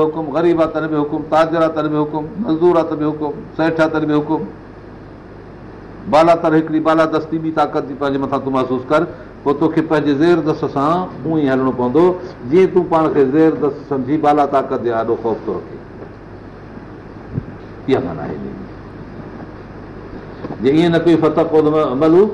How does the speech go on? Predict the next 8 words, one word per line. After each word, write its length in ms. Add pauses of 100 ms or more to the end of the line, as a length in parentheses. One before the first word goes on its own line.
(420)
فتقود 460 (680)
مذموم 320 (140)
مخذولا. 440 (360)
پوءِ 200
تون 160
ان 120
وقت ۾ 140 (220)
مخ-، 260